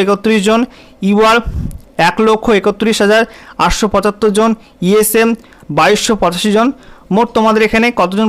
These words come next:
পাস করেছে? তিন লক্ষ আট হাজার ছিয়াত্তর জন, ঠিক আছে? পুরুষ প্রার্থী পাস করেছে এসএসএফ বাদে অন্যান্য ফোর্স মিলিয়ে। আচ্ছা, এরপরে দেখো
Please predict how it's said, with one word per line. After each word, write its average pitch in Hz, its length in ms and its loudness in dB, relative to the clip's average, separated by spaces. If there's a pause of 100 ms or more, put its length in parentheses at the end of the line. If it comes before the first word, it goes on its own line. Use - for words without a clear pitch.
পাস 214 100 2 (100)
করেছে? 226 280 0 (1300)
তিন 226 120 2 (120)
লক্ষ 240 220 -2 (960)
আট 185 160 0
হাজার 233 240 2 (320)
ছিয়াত্তর 202 440 0
জন, 151 180 0
ঠিক 226 180 0
আছে? 156 140 -2 (680)
পুরুষ 214 280 0
প্রার্থী 220 320 0
পাস 196 200 2
করেছে 208 280 0 (200)
এসএসএফ 202 440 -2
বাদে 170 180 2 (180)
অন্যান্য 175 240 2 (100)
ফোর্স 175 280 -2
মিলিয়ে। 180 260 0 (1300)
আচ্ছা, 185 240 -4
এরপরে 247 280 0
দেখো 254 120 0